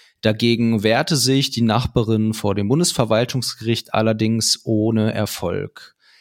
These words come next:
Sie argumentierte, dass es sich bei der Aufnahme nicht um personenbezogene Daten handelte, zumindest nicht bezogen auf,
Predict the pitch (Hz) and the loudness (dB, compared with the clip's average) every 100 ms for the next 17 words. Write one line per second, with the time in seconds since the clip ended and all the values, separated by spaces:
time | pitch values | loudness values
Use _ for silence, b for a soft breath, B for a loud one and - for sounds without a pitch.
0 | b b - 110 110 110 110 113 113 131 | b b -6 -2 0 2 2 2 0 -2
1 | 120 117 117 117 - 139 160 - 143 135 | 0 2 0 -2 -2 0 0 0 0 0
2 | 127 123 113 110 117 - 120 120 120 - | 2 0 0 -2 0 0 0 0 0 -2
3 | - 107 104 95 117 - 117 110 110 110 | 0 0 2 2 0 0 0 2 4 2
4 | 117 156 - 120 120 110 120 117 110 - | 2 0 0 -2 0 0 0 0 0 -2
5 | 120 107 107 107 107 104 95 107 - 120 | 0 0 0 -2 -2 0 0 0 0 0
6 | 110 92 110 127 139 139 156 156 - 117 | 2 2 2 2 0 0 0 0 -2 -2
7 | 110 110 107 - 110 - - - - 110 | 0 0 0 -2 -4 -4 -6 -4 0 0
8 | 107 107 104 92 92 95 98 101 - | 2 0 0 0 2 2 0 -2 -8